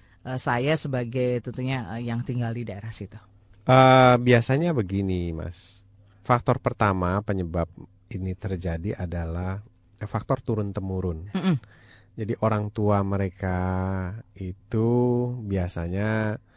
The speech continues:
Speaker 2: dihadapkan pada kesulitan ekonomi
Speaker 1: Ya.
Speaker 2: biasanya.
Speaker 1: Mm-mm.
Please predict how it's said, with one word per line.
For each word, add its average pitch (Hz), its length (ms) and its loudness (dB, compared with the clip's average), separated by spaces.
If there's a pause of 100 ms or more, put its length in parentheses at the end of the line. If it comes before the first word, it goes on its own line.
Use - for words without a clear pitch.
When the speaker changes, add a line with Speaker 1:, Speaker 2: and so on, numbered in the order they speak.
(180)
Speaker 2:
dihadapkan 98 560 -4
pada 98 240 -2
kesulitan 92 640 -4
ekonomi 85 640 -6
Speaker 1:
Ya. 82 240 0
Speaker 2:
biasanya. 85 500 -6
Speaker 1:
Mm-mm. 139 260 -4